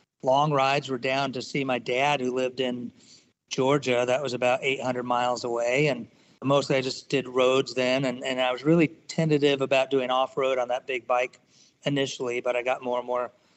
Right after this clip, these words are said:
comfortable with it. And then I ended up doing some rides across the country and back out to California and back. And the airline I work for has its training center in Denver. So I've ridden out to Denver probably five or six times when I did,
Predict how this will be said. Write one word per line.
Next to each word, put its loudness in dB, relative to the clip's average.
comfortable -2
with -2
it. -2
And -2
then 4
I 4
ended 2
up 0
doing 2
some -4
rides 2
across -2
the -4
country -2
and -6
back 0
out -4
to -20
California -4
and -10
back. 0
And -8
the 2
airline 4
I 0
work -4
for 0
has -2
its -8
training -4
center -4
in -2
Denver. -2
So -2
I've -4
ridden 2
out 2
to -4
Denver 2
probably 0
five 2
or -4
six -8
times -2
when -4
I 0
did, -4